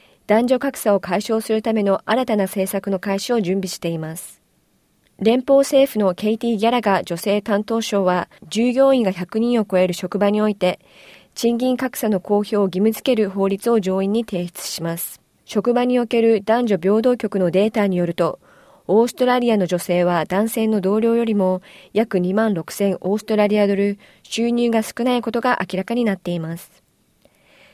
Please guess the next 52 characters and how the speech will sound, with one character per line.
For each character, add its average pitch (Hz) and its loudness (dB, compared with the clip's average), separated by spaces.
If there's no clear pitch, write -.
最 254 2
後 226 2
に 262 2
ス - -6
ポ 214 2
ー 214 2
ツ、 - -6
エ 185 4
ヌ 220 4
エ 226 2
フ 247 -2
エ 240 0
ル 233 2
の 262 4
話 226 4
題 180 0
で、 180 -2
ア 190 -2
ン 240 0
ソ 262 -2
ニ 254 2
ー・ - 2
ア 254 2
ル 254 2
バ 254 4
ニ 269 2
ー - 0
ジ 240 0
ー - 0
首 - -6
相 190 2
は 185 2
オ 220 6
ー 247 4
ス - -6
ト 254 2
ラ 254 2
リ 233 4
ア 202 4
の 175 0
ジ 196 0
ョ 208 4
ー 214 2
ダ 214 4
ン・ 196 2
マ 196 2
イ 214 -4
タ 240 -4
ラ 233 0
選 240 -2
手 - -6
に 196 0